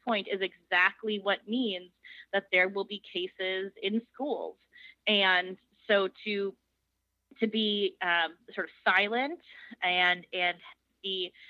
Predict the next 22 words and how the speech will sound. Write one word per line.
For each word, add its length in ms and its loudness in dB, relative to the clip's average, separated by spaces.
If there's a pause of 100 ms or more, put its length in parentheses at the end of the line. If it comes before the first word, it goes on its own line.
(280)
um, 380 2
avoiding 600 2
your 460 -2
leadership 480 0
responsibilities 1000 -6 (160)
on 280 0
both 280 0
of 180 2
those 200 0 (120)
issues 480 -2 (140)
means 220 -6 (120)
that 320 2
the 80 -8
effects 540 -4 (580)
of 80 -6
the 60 -12
virus 360 2 (280)
are 220 0 (100)
just 240 -2
going 180 -6 (160)
to 180 -12 (160)
keep 120 -20